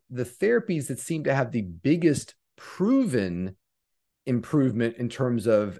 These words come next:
exercise and recovery, which were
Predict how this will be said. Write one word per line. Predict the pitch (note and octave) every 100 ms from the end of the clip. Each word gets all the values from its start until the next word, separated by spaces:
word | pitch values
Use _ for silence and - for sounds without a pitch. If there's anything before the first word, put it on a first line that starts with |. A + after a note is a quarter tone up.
| -
exercise | C3 - B2+ B2+ A2 A2 G#2+ G#2
and | F#2+ F2
recovery, | F2+ - E3 B2+ G#2+ F#2+ G2+ _ _ _ _ _
which | D3 C3
were | C#3 C3 B2